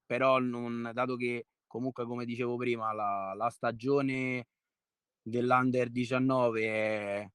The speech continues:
è ancora in corso, Luca ci serve e ci serve al top, quindi appena sarà lui pronto sicuramente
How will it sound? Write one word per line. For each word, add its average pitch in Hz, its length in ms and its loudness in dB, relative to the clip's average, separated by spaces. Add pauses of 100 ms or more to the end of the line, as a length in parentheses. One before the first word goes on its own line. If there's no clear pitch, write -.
(140)
è - 100 -8
ancora 123 400 4
in 127 120 2
corso, 139 760 4
Luca 123 300 2
ci 117 140 -4
serve 139 760 0
e 110 100 -4
ci 113 120 -10
serve 107 360 -4
al 107 160 -4
top, 98 400 -6
quindi 101 360 -8
appena 127 420 4
sarà 113 540 2
lui 110 840 -6
pronto 131 640 -2
sicuramente 98 1200 -8